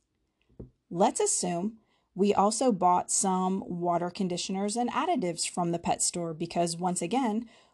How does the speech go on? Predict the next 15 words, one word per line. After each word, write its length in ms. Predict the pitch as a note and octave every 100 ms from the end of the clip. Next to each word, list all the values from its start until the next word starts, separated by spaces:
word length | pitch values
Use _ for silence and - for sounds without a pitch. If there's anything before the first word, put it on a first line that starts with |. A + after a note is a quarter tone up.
| _
we're 160 | F#3 C#4
taking 360 | D#4+ C#4 C4
recommendations 800 | A3+ G3 G#3+ G#3+ F#3 F3 - F#3
from 200 | - F3+
the 80 | F3
teenager 440 | E3+ F#3 F3 E3+ E3
that 160 | D#3+
works 240 | F3 A3+ -
there 300 | F3+ E3+ F#3 G3
and 180 | F#3 F#3
they 120 | F3+
get 160 | E3+ F#3+
paid 200 | - E3+
on 120 | D#3+
commission. 480 | - A3+ A3 - E3